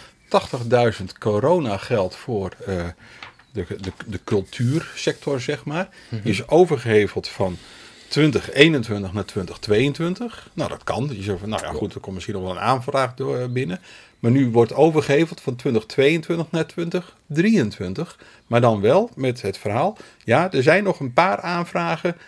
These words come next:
Speaker 1: eh, in de pijplijn. Die komen eraan." Dus er komen nog cultuuraanvragen.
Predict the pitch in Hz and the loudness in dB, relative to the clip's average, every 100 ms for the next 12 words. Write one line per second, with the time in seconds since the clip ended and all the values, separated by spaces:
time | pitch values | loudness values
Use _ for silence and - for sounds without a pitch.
0 | - _ - 147 156 160 151 139 98 - | -20 _ 2 4 4 0 2 2 2 -2
1 | 82 85 107 135 156 156 143 127 78 80 | -8 -4 -4 2 4 4 0 -2 -4 -10
2 | _ - - 120 147 117 101 92 - 110 | _ -14 -10 -2 0 0 -4 -8 -2 0
3 | 98 - - 185 247 - _ _ _ _ | 0 -2 -2 -2 -2 -6 _ _ _ _
4 | _ _ 143 160 156 160 156 151 226 | _ _ -2 -2 -2 -2 -2 -4 -6